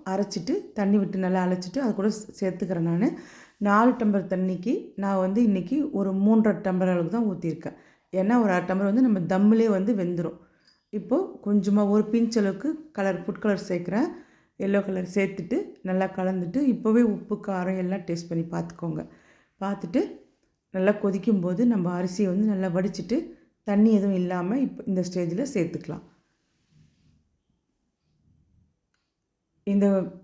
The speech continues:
நான் வந்து பிரியாணி அரிசி தான் எடுத்திருக்கேன். சாதா அரிசியில கூட பண்ணலாம், பச்சை அரிசியில கூட பண்ணலாம், ரொம்பவே நல்லா தான் இருக்கும்.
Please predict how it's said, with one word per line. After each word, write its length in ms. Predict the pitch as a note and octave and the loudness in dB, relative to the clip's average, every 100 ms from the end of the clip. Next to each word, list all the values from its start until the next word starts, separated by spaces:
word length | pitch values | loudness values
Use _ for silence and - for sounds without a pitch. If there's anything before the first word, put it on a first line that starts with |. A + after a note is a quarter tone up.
| - | -8
நான் 220 | F#3+ F#3+ | -2 0
வந்து 140 | G3 B3 | 2 2
பிரியாணி 360 | F3+ G#3 A3+ A3+ | 4 4 4 4
அரிசி 220 | G3+ G3+ | 0 0
தான் 160 | G3+ F#3+ | 0 0
எடுத்திருக்கேன். 480 | D#3+ D#3+ - G3 D#4+ - _ _ - | -4 -10 -8 -8 -8 -12 _ _ -2
சாதா 340 | A3 G#3+ A#3+ | 4 6 6
அரிசியில 320 | A3 F#3 F#3+ | 4 0 -4
கூட 160 | F3+ G3+ | -4 -4
பண்ணலாம், 460 | C4+ G3 E3+ E3+ E3+ | -4 -6 -4 -4 -4
பச்சை 200 | F#3 G3 | -4 -4
அரிசியில 260 | F#3 F3 F3 | -4 -4 -2
கூட 140 | G#3+ | -2
பண்ணலாம், 440 | A3 G3 E3 E3+ - | -2 0 0 0 -2
ரொம்பவே 360 | F3 E3 F3 | 0 2 2
நல்லா 260 | F3+ E3+ E3 | 0 0 -2
தான் 160 | E3 | -2
இருக்கும். 300 | E3+ E3+ D4 | -4 -4 -8